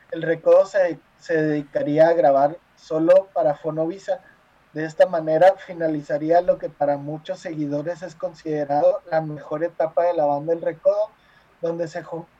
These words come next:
conjuntaban los buenos músicos aún escogidos por Don Cruz,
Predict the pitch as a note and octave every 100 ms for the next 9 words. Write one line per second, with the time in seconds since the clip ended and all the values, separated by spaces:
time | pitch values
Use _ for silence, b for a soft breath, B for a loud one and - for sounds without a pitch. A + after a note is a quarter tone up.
0 | _ E3+ D#3 F3 D#3+ E3+ E3 F#3+ G3+ E3+
1 | D3+ D#3+ F3+ F3+ F3+ F#3 A#3 _ A#3 A#3
2 | _ _ D3+ D3+ E3 F#3 - D#3+ F3+ F3
3 | G3 F3 D3+ C#3+ D3 F#3 A3+